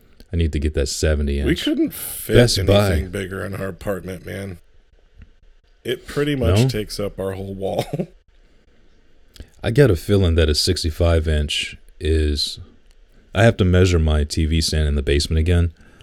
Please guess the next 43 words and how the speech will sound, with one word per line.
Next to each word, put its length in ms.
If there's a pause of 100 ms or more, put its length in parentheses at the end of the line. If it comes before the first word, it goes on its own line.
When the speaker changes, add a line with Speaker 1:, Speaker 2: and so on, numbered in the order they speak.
(300)
Speaker 1:
because 680
I'm 160
not 160
sure 240
that 120
a 40
seventy 440
inch 200
is 100
actually 320
gonna 200
fit 640 (260)
the 120
width 480
of 160
our 100
entertainment 540
center. 140
Speaker 2:
Sixty-five 600
would. 300 (1400)
Speaker 1:
A 40
sixty-five 640
would 180
for 140
sure, 440
but 300 (220)
Speaker 2:
I 100
don't 140
know 140
how 160
the 100
Speaker 1:
I 40
mean, 120
Speaker 2:
legs 240
Speaker 1:
it's, 20
Speaker 2:
are 160
Speaker 1:
it's 100
Speaker 2:
on 40
the 60
Speaker 1:
a 100
Speaker 2:
seventy. 220
Speaker 1:
few 100
inches. 380